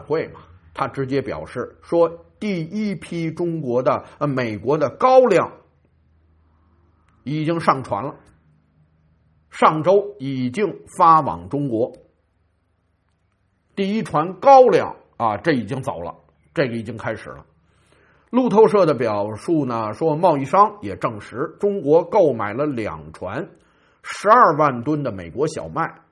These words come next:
计划在十二月装运，也就是高粱和小麦。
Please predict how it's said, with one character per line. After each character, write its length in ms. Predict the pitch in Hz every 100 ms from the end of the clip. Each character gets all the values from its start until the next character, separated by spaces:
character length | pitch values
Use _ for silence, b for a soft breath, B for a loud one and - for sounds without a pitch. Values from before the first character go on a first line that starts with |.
| _ -
计 260 | 202 156
划 380 | 135 160 113 -
在 240 | 151 120 98
十 220 | - 139
二 200 | 147 123
月 380 | 117 110 85 76 -
装 200 | 185 202
运， 220 | 202 175 - _ _ _ _ _ _ _ _ _ _ _ _ _
也 120 | 117 135
就 100 | 151
是 140 | 131
高 320 | 123 196 202
粱 320 | 165 135 107
和 140 | 95 160
小 200 | - -
麦。 300 | 143 170